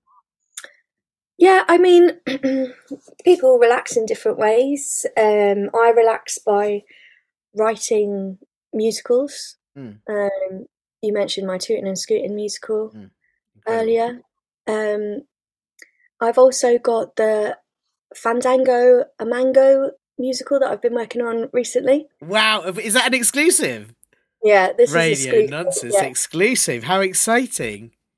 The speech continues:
Speaker 1: Yeah. Um, Fandango a Mango. It's about a, um, it's about a ballroom dancing mango. The
Speaker 2: Wow.
Speaker 1: Yeah, I, I won't,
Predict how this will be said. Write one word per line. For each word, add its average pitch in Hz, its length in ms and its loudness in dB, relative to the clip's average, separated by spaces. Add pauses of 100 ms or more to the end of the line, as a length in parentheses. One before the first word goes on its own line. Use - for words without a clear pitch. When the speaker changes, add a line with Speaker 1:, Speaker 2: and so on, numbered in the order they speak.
(640)
Speaker 1:
Yeah. 208 220 2 (280)
Um, 220 600 0 (200)
Fandango 233 560 -2
a 208 60 0
Mango. 226 340 -4
It's - 260 -2
about 247 440 0
a, 240 300 2
um, 240 600 -2 (920)
it's - 280 2 (500)
about 254 380 0
a 208 140 -4
ballroom 277 400 2
dancing 196 500 -2
mango. 175 440 -6 (760)
The 180 320 0
Speaker 2:
Wow. 85 440 -20 (1080)
Speaker 1:
Yeah, 160 280 2
I, 233 160 2
I 254 120 4
won't, 254 360 6